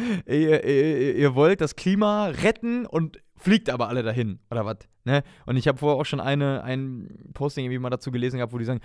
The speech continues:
"Ja, hier, in klimatisierten Hallen da alle am, am Tagen." So nach dem Motto, ja, Klima retten wollen, aber dann halt selber irgendwo sitzen, äh, wo halt Energie dafür verbraucht wird, dass man da sitzen kann, so,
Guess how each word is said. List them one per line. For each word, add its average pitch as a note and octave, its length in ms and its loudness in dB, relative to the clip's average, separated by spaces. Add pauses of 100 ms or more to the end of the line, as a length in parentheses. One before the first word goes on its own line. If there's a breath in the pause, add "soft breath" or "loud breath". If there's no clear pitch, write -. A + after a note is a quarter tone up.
(180 loud breath)
"Ja, B2+ 140 0
hier, C3 340 4
in A#2+ 100 -14
klimatisierten D#3 800 2
Hallen F#3+ 320 4
da F3+ 200 2
alle F#3+ 440 2
am, D#3+ 280 -2
am C#3+ 180 -10
Tagen." C#3+ 440 -2
So A2+ 120 -8
nach A#2 100 -6
dem A#2 140 -6
Motto, A#2+ 240 -4 (440 soft breath)
ja, G#2 180 0 (220)
Klima C#3+ 540 0 (140)
retten D3 400 -2
wollen, C#3+ 260 0
aber C3 160 0
dann C3 160 0
halt B2+ 200 0
selber C#3 380 2
irgendwo C3+ 240 -4
sitzen, B2 460 -6
äh, A#2+ 420 -6
wo A#2+ 140 -2
halt B2 240 -4 (300 soft breath)
Energie A#2+ 320 0
dafür A#2+ 260 0
verbraucht A#2 380 -2
wird, A2+ 100 -6
dass A#2 140 -4
man A2+ 140 -4
da A2 340 -2 (400)
sitzen G2+ 260 -12
kann, G2+ 240 -12 (120)
so, - 240 -16